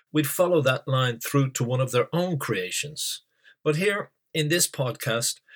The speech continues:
which is part of what I call my singles series, meaning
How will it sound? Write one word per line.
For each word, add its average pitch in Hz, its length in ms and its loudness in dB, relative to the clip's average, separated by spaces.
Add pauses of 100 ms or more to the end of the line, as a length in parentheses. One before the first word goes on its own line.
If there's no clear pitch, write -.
(180)
which 147 160 0
is 143 80 0
part - 280 -6
of 147 140 -4
what 127 100 -4
I 135 100 -2
call 139 300 0
my 110 200 -6
singles 117 960 -4
series, 98 720 -4 (140)
meaning 135 400 2